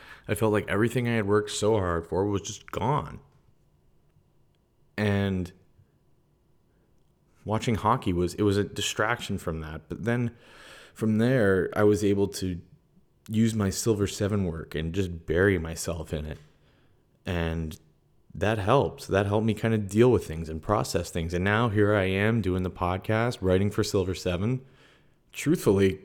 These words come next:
<laughs> I'm, I'm glad I'm not playing football anymore. Because I wouldn't wanna do that. I, 'cause I,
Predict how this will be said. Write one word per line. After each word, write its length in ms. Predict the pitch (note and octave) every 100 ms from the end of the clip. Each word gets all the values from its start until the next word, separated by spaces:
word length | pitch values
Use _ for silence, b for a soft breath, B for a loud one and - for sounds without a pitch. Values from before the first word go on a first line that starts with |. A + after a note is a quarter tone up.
| -
<laughs> 200 | _ _ A#2 C3 B B B -
I'm, 160 | G#2+ -
I'm 260 | A#2 G#2 G2+ -
glad 300 | A#2+ C3 G#3+
I'm 80 | F2
not 200 | D#2+ -
playing 260 | F2+ D#2+
football 420 | - - - E2+ E2
anymore. 400 | E2 D#2+ D2+ - b b b b b b b b _ _ _ _ _
Because 200 | - G#2
I 60 | G#2+
wouldn't 280 | B2+ C3+
wanna 240 | A2+ D#3+ A#2+
do 160 | D#2+ D#2
that. 200 | - -
I, 100 | -
'cause 180 | - G#2+
I, 160 | A2+